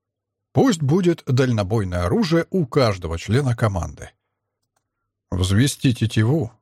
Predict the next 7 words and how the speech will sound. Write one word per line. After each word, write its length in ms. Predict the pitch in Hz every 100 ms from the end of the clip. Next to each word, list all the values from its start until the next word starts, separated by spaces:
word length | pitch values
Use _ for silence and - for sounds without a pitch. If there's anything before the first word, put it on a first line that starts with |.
| _
вставить 580 | - - 147 127 98 95
болт, 360 | 135 143 113 -
прицелиться 720 | 123 117 - 165 107 - 98
и 40 |
выстрелить 720 | 101 175 - 92 90 - - -
умений 360 | 147 175 147
хватит 400 | 127 123 120 117